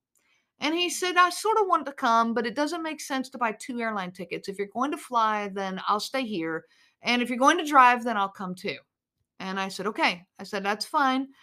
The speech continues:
I, I'm not sure. It depends on when they actually set the funeral for, like, what day it's actually on."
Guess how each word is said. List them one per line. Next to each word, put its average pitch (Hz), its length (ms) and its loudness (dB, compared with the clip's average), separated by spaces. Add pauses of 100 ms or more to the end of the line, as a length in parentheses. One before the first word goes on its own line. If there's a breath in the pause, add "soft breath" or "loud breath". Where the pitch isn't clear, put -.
(260 soft breath)
I, 208 420 4
I'm 196 140 2
not 240 240 4
sure. 269 400 2
It 233 160 2
depends 254 340 -2
on 262 140 0
when 247 140 -2
they 240 120 -2
actually 220 560 -6
set 190 300 -8
the 185 60 -14
funeral 220 340 -4
for, 101 300 -8
like, 160 180 -8
what 196 220 0
day 247 160 4
it's 202 200 2
actually 190 480 -10
on." 156 280 -12